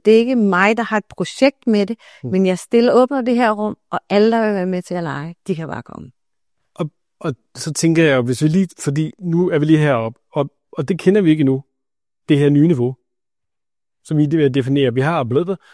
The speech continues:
Speaker 2: øh, eller hvad det hedder <laughs> hernede. Men, og så, og så er der jo det der med, at når vi går, kommer over bundniveauet, så har vi det der med,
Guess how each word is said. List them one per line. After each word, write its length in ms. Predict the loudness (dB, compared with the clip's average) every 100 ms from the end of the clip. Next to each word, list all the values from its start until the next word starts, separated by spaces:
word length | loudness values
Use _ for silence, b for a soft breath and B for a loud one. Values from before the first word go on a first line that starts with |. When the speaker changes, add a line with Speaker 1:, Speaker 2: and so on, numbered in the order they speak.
| b 0
Speaker 2:
øh, 140 | 2
eller 120 | 4
hvad 120 | 2 0
det 80 |
hedder 180 | -2 -4 -2
<laughs> 40 |
hernede. 800 | -2 0 0 2 2 2 2 0 0 b b 4
Men, 280 | 6 6 0 -10 -4
og 120 | -2
så, 160 | -2 -4
og 120 | -4
så 100 | -2
er 260 | -2 -2 0
der 100 | 2
jo 60 |
det 180 | 2 4
der 120 | 4
med, 240 | 4 2 2
at 100 | 0
når 100 | 0
vi 220 | 0 -2
går, 240 | -2 -8 -4
kommer 200 | -2 0
over 100 | -2
bundniveauet, 540 | -2 -2 0 0 -2
så 100 | -4
har 220 | -6 -6
vi 80 | -8
det 180 | -6 -2
der 80 | 0
med, 240 | 2